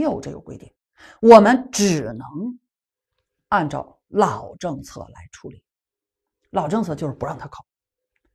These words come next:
不让它扣啊，不是说所有企业印花税都不能扣，不是，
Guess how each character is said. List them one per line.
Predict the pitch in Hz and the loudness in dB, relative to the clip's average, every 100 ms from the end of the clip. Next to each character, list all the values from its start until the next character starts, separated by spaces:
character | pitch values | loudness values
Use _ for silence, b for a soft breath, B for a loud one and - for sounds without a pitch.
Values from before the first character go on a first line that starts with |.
| _ | _
不 | 233 | 4
让 | 302 226 | 6 4
它 | 233 | 0
扣 | 262 190 | 2 4
啊， | 139 - | 2 0
不 | 254 | -4
是 | |
说 | 254 262 | -2 -4
所 | - 240 | 2 2
有 | 339 330 | 2 0
企 | - | -6
业 | 139 | -10
印 | 156 | -6
花 | 156 156 | -4 -4
税 | 143 | -6
都 | 131 | -12
不 | 139 | -10
能 | 139 | -10
扣， | 139 135 | -8 -4
不 | 156 | -4
是， | - | -4